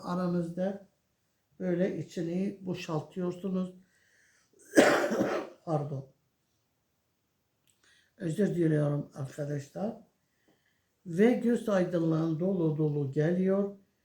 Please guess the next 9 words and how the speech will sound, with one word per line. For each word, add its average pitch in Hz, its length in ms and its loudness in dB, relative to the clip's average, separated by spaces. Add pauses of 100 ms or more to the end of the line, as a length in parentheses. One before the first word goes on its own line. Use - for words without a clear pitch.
(280)
Sanki 202 400 -2
bir 208 120 2
sürü 190 340 -6
sivrisinek 165 840 -4
var. 202 340 0 (580)
Sivrisinek 180 960 0
insanı 170 520 -2
rahatsız 165 540 -4
eden 180 520 0